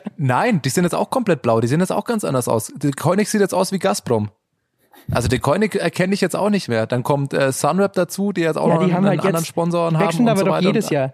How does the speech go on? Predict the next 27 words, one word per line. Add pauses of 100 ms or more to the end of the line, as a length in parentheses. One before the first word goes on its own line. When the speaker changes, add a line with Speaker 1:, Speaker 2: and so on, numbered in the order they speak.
(100)
Speaker 2:
De
Koenig
wechselt, (200)
mal
sind
sie
dann
weiß
und
dann
im
nächsten
Jahr
sind
sie
wieder
blau. (400)
Also
das
ist
jetzt
auch
nicht
sonderlich
Speaker 1:
Ah.
Speaker 2:
kreativ
gewesen.